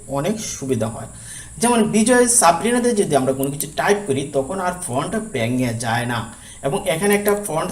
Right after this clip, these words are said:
থাকে, এইটা আবার সিলেক্ট করলে দেখা যাবে, সেটা হচ্ছে বিজয় সাবরিনা। এবং বিজয় একুশে এবং বিজয় বাহান্ন দুটি সফটওয়্যার কম্পিউটার বা ল্যাপটপ স্টার্ট করার সাথে কোনটি ওপেন করতে খুব কম সময় লাগে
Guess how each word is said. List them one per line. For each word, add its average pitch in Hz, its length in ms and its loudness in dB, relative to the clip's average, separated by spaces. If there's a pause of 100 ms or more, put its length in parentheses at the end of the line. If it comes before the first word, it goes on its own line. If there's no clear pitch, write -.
থাকে, 123 280 -2 (300)
এইটা 135 300 -4
আবার 147 160 -2
সিলেক্ট 147 360 -2
করলে 135 220 -2
দেখা 131 400 -2
যাবে, 131 300 0 (200)
সেটা 139 240 -2
হচ্ছে 139 180 -4
বিজয় 135 380 0 (200)
সাবরিনা। 117 600 -2 (880)
এবং 220 400 6
বিজয় 226 440 6
একুশে 190 480 0 (180)
এবং 175 240 -2
বিজয় 208 280 2
বাহান্ন 120 440 4 (200)
দুটি 247 280 2
সফটওয়্যার 139 500 2
কম্পিউটার 214 560 2
বা 165 120 6
ল্যাপটপ 151 360 2
স্টার্ট 190 340 -2
করার 214 160 2
সাথে - 280 -4 (120)
কোনটি 202 260 0
ওপেন 196 280 4
করতে 202 360 -2 (420)
খুব 214 200 -2 (160)
কম 151 200 2
সময় 127 280 -2
লাগে 98 220 -8